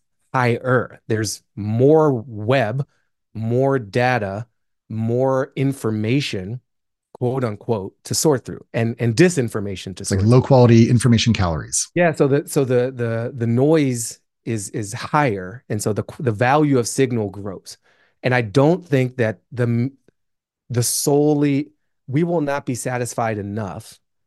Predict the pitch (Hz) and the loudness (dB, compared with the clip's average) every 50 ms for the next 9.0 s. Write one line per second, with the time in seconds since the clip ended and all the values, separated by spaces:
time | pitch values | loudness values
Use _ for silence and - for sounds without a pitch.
0 | _ _ _ _ _ - 127 120 120 113 113 113 117 - 151 139 147 143 131 120 | _ _ _ _ _ -2 0 0 2 0 0 -2 -2 0 0 2 4 4 4 2
1 | 113 110 107 98 120 120 135 139 - 160 - 151 143 143 151 165 151 147 139 135 | 2 0 -2 0 0 0 0 0 0 -2 0 0 0 0 0 0 -2 -2 -2 0
2 | 143 143 127 120 120 117 - 117 113 123 147 143 - 131 107 101 101 98 101 98 | 0 -2 -2 -4 -8 -8 -6 -4 -4 -2 -4 -4 -4 -4 -4 -4 -4 -4 -6 -8
3 | 98 - _ _ _ _ _ _ - 110 120 131 - - 135 135 131 127 127 127 | -10 -12 _ _ _ _ _ _ -4 -2 -2 0 0 0 -4 -2 0 0 0 0
4 | 120 117 117 113 120 123 110 104 117 113 113 107 104 - _ _ _ _ _ - | 0 -2 -2 -2 0 -2 -2 -4 -4 -6 -6 -6 -10 -12 _ _ _ _ _ -8
5 | 110 104 - - - 117 113 107 - - 113 95 - 110 101 101 - 110 104 101 | -8 -8 -6 -6 -4 -2 -2 -2 -2 -4 -4 -2 -2 -2 -2 -2 -2 -4 -6 -4
6 | - 104 98 92 98 - - 110 101 - 101 87 87 - - 87 67 - - 143 | -4 -4 -4 -4 -6 -4 -4 -6 -4 -4 -6 -6 -6 -6 -8 -8 -8 -10 -12 -16
7 | _ _ _ _ _ _ _ _ _ - 113 120 117 117 - - - 147 131 - | _ _ _ _ _ _ _ _ _ -2 0 2 2 0 0 2 2 2 4 4
8 | 151 147 123 123 107 98 127 143 143 - - 190 180 180 220 - - - - | 2 4 4 2 2 4 4 4 4 2 2 2 4 4 2 0 -2 -6 -6